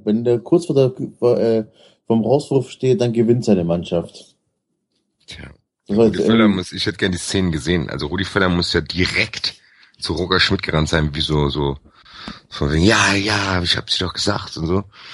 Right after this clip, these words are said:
Speaker 2: „Wir halten für immer zusammen. Komm, wir lassen uns ein Tattoo stechen.“
Speaker 1: <laughs>
Speaker 2: Äh, ich hätt-,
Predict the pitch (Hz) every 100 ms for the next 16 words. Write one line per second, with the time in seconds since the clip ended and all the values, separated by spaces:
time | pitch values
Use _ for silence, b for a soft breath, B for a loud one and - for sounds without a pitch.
0 | B - 98 98 98 90 107 98 95 80
1 | 98 90 71 - 104 95 92 90 95 92
2 | 90 104 - - 92 - - B B B
3 | B 127 - 139 82 80 80 - B B
4 | B B - - 73 87